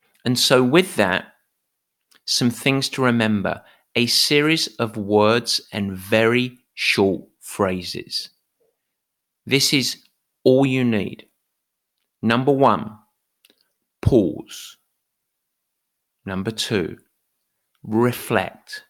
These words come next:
Number three, find the positives. Number four,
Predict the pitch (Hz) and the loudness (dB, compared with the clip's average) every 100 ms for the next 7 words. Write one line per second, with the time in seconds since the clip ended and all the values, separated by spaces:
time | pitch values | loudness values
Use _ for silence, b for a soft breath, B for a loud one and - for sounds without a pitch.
0 | _ _ _ _ _ _ _ _ _ _ | _ _ _ _ _ _ _ _ _ _
1 | _ - 98 98 107 - 110 104 85 - | _ -4 -2 -2 -6 -4 0 0 0 -8
2 | _ _ _ _ _ _ _ _ _ _ | _ _ _ _ _ _ _ _ _ _
3 | _ _ - 101 101 110 107 110 98 92 | _ _ -4 0 0 0 0 0 0 -6
4 | - - - - - - _ _ _ _ | -10 -14 -14 -14 -14 -20 _ _ _ _
5 | _ _ _ _ _ _ _ _ _ _ | _ _ _ _ _ _ _ _ _ _
6 | _ - 101 104 - 147 151 98 90 123 | _ -4 -2 -2 2 6 8 6 2 -4